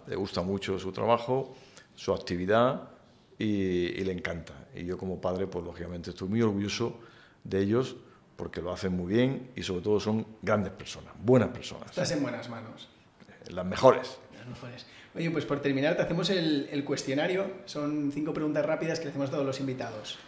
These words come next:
Speaker 2: La primera es un libro que nos recomiendes, que te haya gustado.
Speaker 1: Pues Ikigai, el nombre que tiene esta
Speaker 2: Ikigai.
Speaker 1: oficina. Ikigai.
Speaker 2: Una canción.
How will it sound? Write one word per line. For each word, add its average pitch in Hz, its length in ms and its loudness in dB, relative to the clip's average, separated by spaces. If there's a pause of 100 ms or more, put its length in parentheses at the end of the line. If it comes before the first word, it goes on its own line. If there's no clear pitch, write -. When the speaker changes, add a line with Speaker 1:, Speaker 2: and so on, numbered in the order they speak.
(100)
Speaker 2:
La 147 120 -4
primera 185 300 2
es - 340 -6
un 190 180 2
libro 123 340 0 (160)
que 135 60 -10
nos 127 120 -6
recomiendes, 123 600 -8 (240)
que - 60 -18
te 131 80 -2
haya 135 100 4
gustado. 170 720 0 (1080)
Speaker 1:
Pues 131 160 2
Ikigai, 117 460 8 (300)
el 101 160 2
nombre 107 240 8
que 95 80 4
tiene 92 260 2
esta 95 400 -4 (180)
Speaker 2:
Ikigai. 131 300 -6
Speaker 1:
oficina. 87 400 -8 (160)
Ikigai. 104 380 -6 (1000)
Speaker 2:
Una 196 180 4
canción. 127 340 -2